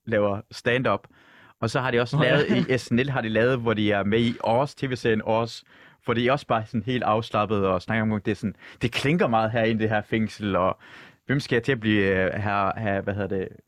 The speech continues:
Speaker 1: sodomized, øh, om lidt? Og de går, de er i fængsel og stadigvæk på samme måde, som det er i serien. De fortsætter.
Speaker 2: Og så elsker jeg bare det ansigtsudtryk, Jerry, han, øh, får, når han skal løbe væk med det der brød. The Marble Rye.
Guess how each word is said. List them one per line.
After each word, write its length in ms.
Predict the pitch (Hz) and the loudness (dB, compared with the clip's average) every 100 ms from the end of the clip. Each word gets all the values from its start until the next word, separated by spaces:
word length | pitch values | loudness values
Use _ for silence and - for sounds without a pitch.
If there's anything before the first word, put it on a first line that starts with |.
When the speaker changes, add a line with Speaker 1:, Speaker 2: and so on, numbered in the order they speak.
| - | -20
Speaker 1:
sodomized, 1500 | - - - - - - 131 123 95 95 98 - - - - - | -20 -20 -20 -20 -8 -2 2 2 0 0 -4 -8 -16 -18 -6 0
øh, 180 | 101 | 2
om 120 | 95 101 | 4 2
lidt? 240 | 107 - | 0 0
Og 140 | 104 | -4
de 80 | 104 | 0
går, 140 | 120 113 _ - | -2 -2 _ -10
de 80 | 135 | 0
er 60 | 143 | 0
i 20 | |
fængsel 340 | 151 147 - | 0 -4 -2
og 100 | 104 | -4
stadigvæk 340 | - 120 113 110 | 0 0 2 0
på 80 | 110 | -2
samme 200 | 107 104 | -2 0
måde, 120 | 104 | -2
som 120 | 104 | 0
det 80 | 92 | -2
er 20 | |
i 40 | |
serien. 240 | 92 98 - _ _ _ | 0 -2 -2 _ _ _
De 80 | 123 | -10
fortsætter. 420 | - 113 113 104 - _ _ _ _ _ _ _ - | -2 -2 0 -4 -6 _ _ _ _ _ _ _ -12
Speaker 2:
Og 60 | 123 | -6
så 100 | 135 | -4
elsker 260 | 120 - | -4 -2
jeg 60 | 123 | -2
bare 140 | 110 | -2
det 160 | 113 117 | -2 -4
ansigtsudtryk, 800 | 107 117 135 113 113 - 113 - | -2 -4 -6 -8 -12 -6 -8 -4
Jerry, 160 | 113 110 | -2 -2
han, 260 | 110 113 | -2 -2
øh, 320 | 110 110 107 - | -2 -4 -4 -6
får, 200 | 117 107 | -6 -4
når 100 | 107 | -4
han 140 | 107 | -4
skal 160 | - 110 | -6 -6
løbe 180 | 113 110 | -4 -4
væk 180 | 113 | -4
med 80 | 120 | -6
det 100 | 110 | -6
der 80 | 113 | -8
brød. 260 | 110 113 113 _ _ _ _ - | -6 -4 -6 _ _ _ _ -6
The 80 | 113 | -2
Marble 280 | 107 107 110 | -2 -2 -4
Rye. 320 | 110 101 | -4 -4